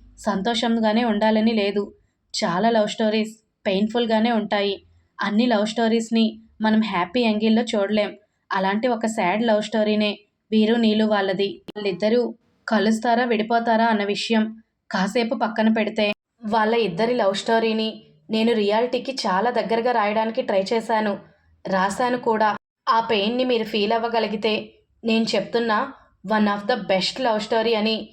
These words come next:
మీరు ఫీల్ అవుతారు. So, just feel their pain. That's it. ఇక స్టోరీలోకి వెళ్దాం. ప్రేమను చూపించాలి అన్నా, మనసులో భాషని అవతలి మనసుకి చేరవేయాలి అన్నా,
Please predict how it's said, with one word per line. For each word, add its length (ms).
మీరు 200
ఫీల్ 260
అవుతారు. 420
So, 160
just 420
feel 380
their 320
pain. 300
That's 280
it. 200
ఇక 180
స్టోరీలోకి 640
వెళ్దాం. 360
ప్రేమను 320
చూపించాలి 680
అన్నా, 260
మనసులో 420
భాషని 500
అవతలి 320
మనసుకి 360
చేరవేయాలి 680
అన్నా, 260